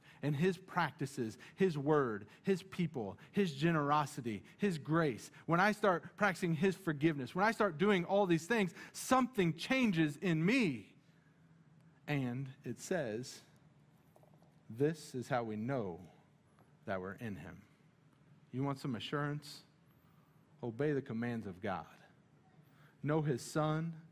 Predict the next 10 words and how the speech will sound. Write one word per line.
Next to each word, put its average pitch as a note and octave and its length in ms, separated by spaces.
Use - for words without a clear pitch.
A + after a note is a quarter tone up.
act D3 220
in D#3 80
a C#3+ 60
way C3+ 160
that A#2 200
loves C3+ 300
him, D#3+ 360
and C#3 120
love C3+ 280
people. D#3+ 400